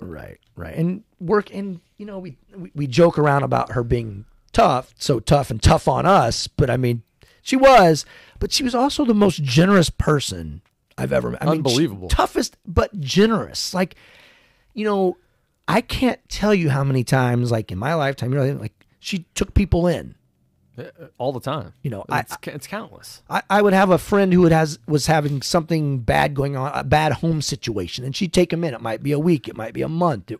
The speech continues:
Speaker 2: you
Speaker 1: It might be, uh, three years.
Speaker 2: Yeah, you
Speaker 1: There,
Speaker 2: know, I
Speaker 1: it's
Speaker 2: mean
Speaker 1: countless how many people stayed at our house, had to stay there for a week or a month,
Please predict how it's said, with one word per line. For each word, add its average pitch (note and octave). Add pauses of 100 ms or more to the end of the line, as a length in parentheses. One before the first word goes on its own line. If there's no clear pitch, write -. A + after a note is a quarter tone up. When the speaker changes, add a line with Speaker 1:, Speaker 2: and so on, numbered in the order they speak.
(140)
Speaker 2:
you D3
Speaker 1:
It D#3+
might G2+
be, A2+
uh, A#2 (120)
three C#3
years. C#3
Speaker 2:
Yeah, D3
you F#2
Speaker 1:
There, A#2
Speaker 2:
know, B2
I C3
Speaker 1:
it's B2+
Speaker 2:
mean -
Speaker 1:
countless C#3
how A#2+
many A2
people G#2
stayed G#2+
at G2+
our G2
house, F#2+
had F#2+
to -
stay -
there F#2+
for F2
a D#2+
week F2
or D#2
a D#2
month, E2+